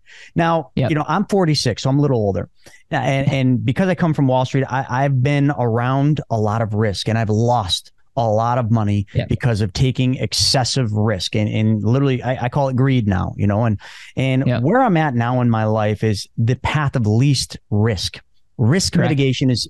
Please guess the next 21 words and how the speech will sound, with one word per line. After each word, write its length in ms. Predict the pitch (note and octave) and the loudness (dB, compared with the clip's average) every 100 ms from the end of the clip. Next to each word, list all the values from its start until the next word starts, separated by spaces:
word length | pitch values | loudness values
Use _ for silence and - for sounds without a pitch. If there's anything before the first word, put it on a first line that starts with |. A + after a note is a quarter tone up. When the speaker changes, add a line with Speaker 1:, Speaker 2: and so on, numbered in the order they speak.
| - | -6
Speaker 1:
one 340 | C#3 C3+ G#3 | 0 2 4
of 80 | F3 | 4
the 60 | D#3 | 2
most 340 | C#3+ B2+ - | 0 -2 -8
high 300 | - - F#3+ | -8 -2 2
level 260 | E3+ D3+ D3 | 2 2 2
Speaker 2:
And 80 | D3+ | 2
Speaker 1:
things 160 | C3 | 2
for 60 | D#3+ | 0
me. 80 | B2+ | 2
Speaker 2:
simplicity. 760 | B2+ D#3 - C#3+ A#2+ A2 A2+ - | 2 0 0 2 2 2 0 -2
There's 220 | - C#3 C3 | -2 0 0
a 40 | |
Speaker 1:
And, 100 | E3+ | 0
Speaker 2:
form 240 | D3 D3 | 0 2
of 60 | C#3+ | 2
Speaker 1:
and 100 | C3+ | 2
simplicity. 640 | A#2+ B2 C#3 G#2+ C#3 D#3 G3 | 2 2 0 0 0 2 2
Speaker 2:
simplicity. 100 | B2 | 0
Speaker 1:
Yes. 340 | A2 G2 - C3+ | -4 -4 -4 0
Speaker 2:
Yep. 280 | A#2+ B2+ | 0 -2